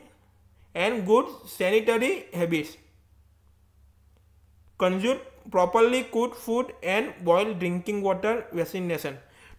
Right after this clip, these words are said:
तो आपको क्या करना है, प्रॉपरली कुक, जो कुक हुआ, कुकेड हुआ जो फूड है और बॉइल्ड यानी गर्म पानी ही आपको ड्रिंकिंग में पीना है और आपको डॉक्टर के पास जाके वैक्सीनेशन कराना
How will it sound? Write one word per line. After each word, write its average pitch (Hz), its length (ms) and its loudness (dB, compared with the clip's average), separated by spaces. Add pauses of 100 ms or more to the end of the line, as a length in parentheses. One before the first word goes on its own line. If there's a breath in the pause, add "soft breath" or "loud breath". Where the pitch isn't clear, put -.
तो 208 60 10
आपको 202 280 10
क्या 240 160 6
करना 247 340 4
है, 254 300 8 (1500 soft breath)
प्रॉपरली 220 400 6
कुक, 226 200 0
जो 226 420 8 (540)
कुक 233 240 -2
हुआ, 240 260 6 (100)
कुकेड 233 320 4
हुआ 240 220 6
जो 247 120 4
फूड 247 300 -2
है 247 300 8 (600 soft breath)
और 202 240 8 (260)
बॉइल्ड 214 440 4
यानी 214 240 4
गर्म 185 360 2
पानी 196 360 -2
ही 220 180 0
आपको 202 300 0
ड्रिंकिंग 180 440 -4
में 180 160 0
पीना 170 200 -4
है 165 60 -4
और 170 140 -2
आपको 196 380 -2
डॉक्टर 170 380 0
के 175 100 0
पास 175 140 0
जाके 175 400 0
वैक्सीनेशन 175 540 -4
कराना 175 460 -2